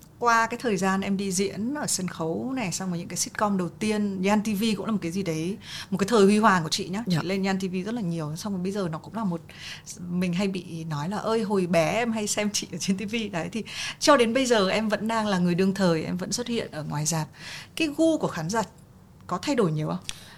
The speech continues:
Speaker 1: Các cái miếng hài của mình
Speaker 2: Em
Speaker 1: trước
Speaker 2: thấy
Speaker 1: đó.
Speaker 2: có hết.
Speaker 1: Ừ hử.
Speaker 2: Em thấy khán giả sẽ càng ngày càng khó tính hơn trong những cái tình huống mình tạo ra. Bởi vì ngày xưa là chỉ có, ờ, phim truyền hình, phim sitcom, rồi phim điện ảnh, mà càng ngày sẽ có càng nhiều phim truyền hình,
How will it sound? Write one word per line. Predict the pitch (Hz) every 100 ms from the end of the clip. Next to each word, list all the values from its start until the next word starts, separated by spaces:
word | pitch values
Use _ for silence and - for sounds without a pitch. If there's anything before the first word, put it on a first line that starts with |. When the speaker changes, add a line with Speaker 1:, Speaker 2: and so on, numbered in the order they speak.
| -
Speaker 1:
Các | 285
cái | 294
miếng | 269 240 220 240 330
hài | 294 202 175
của | 160
mình | 165
Speaker 2:
Em | 240
Speaker 1:
trước | 233
Speaker 2:
thấy | 262
Speaker 1:
đó. | 214
Speaker 2:
có | 220 247
hết. | 330 381
Speaker 1:
Ừ | 202 180
hử. | 170 202 - - - -
Speaker 2:
Em | 233
thấy | 269
khán | 277 285 285
giả | - 208
sẽ | 214
càng | 208 202 175
ngày | 165 151 147
càng | 156 147 - -
khó | 240 226 277
tính | 311 247 262
hơn | 302 247 226 196 190 - -
trong | 214 202
những | 185 190
cái | 226
tình | 185 165
huống | 185 233
mình | 220 170
tạo | - 160
ra. | 175 170 - - -
Bởi | 175 170
vì | 220 185
ngày | 160
xưa | - 196 185
là | 170
chỉ | - -
có, | 208
ờ, | 208 196 180 170 175
phim | - 180
truyền | 170 151
hình, | 156 147 147 147
phim | 165 175
sitcom, | 208 - 190 185 175
rồi | 151
phim | 185 165
điện | 151
ảnh, | 135 170
mà | 196 -
càng | 180 170
ngày | 160 151
sẽ | 175
có | 214
càng | 220 160 143 143
nhiều | 143
phim | 139 233 226
truyền | 175
hình, | 160 151